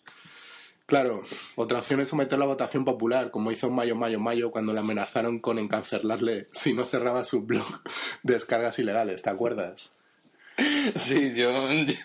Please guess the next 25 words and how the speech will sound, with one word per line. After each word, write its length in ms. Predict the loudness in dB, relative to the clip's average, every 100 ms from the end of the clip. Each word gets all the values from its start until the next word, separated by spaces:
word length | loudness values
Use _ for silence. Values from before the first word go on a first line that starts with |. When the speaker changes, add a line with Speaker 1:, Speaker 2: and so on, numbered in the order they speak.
| 2 4 2 2
Speaker 2:
yo 320 | 4 4 4 4
voté 320 | 4 4 4
que 100 | 4
no 220 | 4 4
cerrase, 540 | 4 4 4 4 2
tío. 220 | 0 2 4
Speaker 1:
Yo 140 | 4
también 300 | 2 2 2
lo 80 | 2
voté, 400 | 2 2 0 2
tío. 320 | 0 0 0
O 40 |
sea, 380 | 0 0 2 0
quería 300 | 0 0 2
verle 180 | 2 0
en 80 | 0
Chirona 380 | 0 0 0 0
en 80 |
una 160 | 0 0
cárcel 280 | 0 -2 -2
filipina, 520 | 0 -2 -2 -4 -2 -4
que 140 | -4 -2
tiene 160 | -2
que 100 | -2
ser, 420 | -2 -2 -2 -4